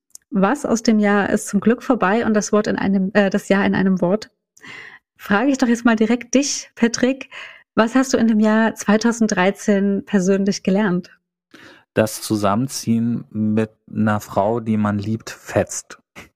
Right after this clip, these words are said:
Speaker 1: <laughs> Das
Speaker 2: Und
Speaker 1: war
Speaker 2: was
Speaker 1: ein
Speaker 2: hast du
Speaker 1: schönes
Speaker 2: gelernt?
Speaker 1: Learning. Ich hab zweitausenddreizehn gelernt, wie man Gitarre spielt.
Speaker 2: Hm, auch ein schönes Learning.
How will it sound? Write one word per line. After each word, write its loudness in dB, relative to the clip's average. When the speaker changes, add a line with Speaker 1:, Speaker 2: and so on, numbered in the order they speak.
Speaker 1:
<laughs> -18
Das -16
Speaker 2:
Und 0
Speaker 1:
war 4
Speaker 2:
was 0
Speaker 1:
ein 0
Speaker 2:
hast 0
du 2
Speaker 1:
schönes 0
Speaker 2:
gelernt? 0
Speaker 1:
Learning. -4
Ich 2
hab 2
zweitausenddreizehn 0
gelernt, 0
wie 4
man 0
Gitarre 0
spielt. -4
Speaker 2:
Hm, -2
auch -14
ein -6
schönes -6
Learning. -2